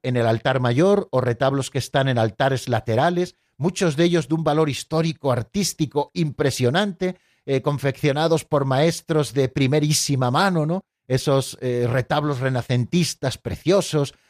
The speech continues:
o bien de pintura, o bien de escultura. Bueno, ¿cuál es la misión de esos retablos? Pues al final es transmitirnos el Evangelio.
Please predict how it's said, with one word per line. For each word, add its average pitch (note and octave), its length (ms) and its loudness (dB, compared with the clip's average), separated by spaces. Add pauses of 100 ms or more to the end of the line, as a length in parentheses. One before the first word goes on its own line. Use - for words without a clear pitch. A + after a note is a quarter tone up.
(100)
o B2+ 120 0
bien D#3 240 0
de C3+ 100 -2
pintura, D#3 560 0
o C#3 40 2
bien D#3+ 240 2
de D3+ 60 0
escultura. E3 640 0
Bueno, F#3 240 0
¿cuál A#3+ 180 -2
es A#3+ 160 0
la G#3 120 2
misión F#3+ 560 -2
de E3 260 2
esos F3 360 0 (180)
retablos? A#2+ 720 0
Pues D#3+ 220 -2
al D#3+ 80 0
final A3+ 340 0
es A#3 180 2 (280)
transmitirnos E3 800 0
el C3+ 120 2
Evangelio. B2 640 -2